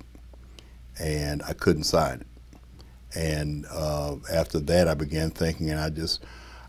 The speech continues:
it was an impression upon my soul, which is the only way I can explain it,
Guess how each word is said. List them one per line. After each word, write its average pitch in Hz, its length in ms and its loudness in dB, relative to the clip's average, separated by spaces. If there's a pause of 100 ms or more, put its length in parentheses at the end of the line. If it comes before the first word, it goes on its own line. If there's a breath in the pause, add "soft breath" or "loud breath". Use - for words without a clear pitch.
(180)
it 90 80 4
was 82 180 2
an 80 80 4
impression 117 560 8
upon 98 300 10
my 87 140 10
soul, 90 340 10
which 78 160 0
is - 80 -12
the 71 120 0
only 92 320 10
way 87 200 12
I 85 80 12
can 82 160 2
explain 78 520 -2
it, 67 140 -6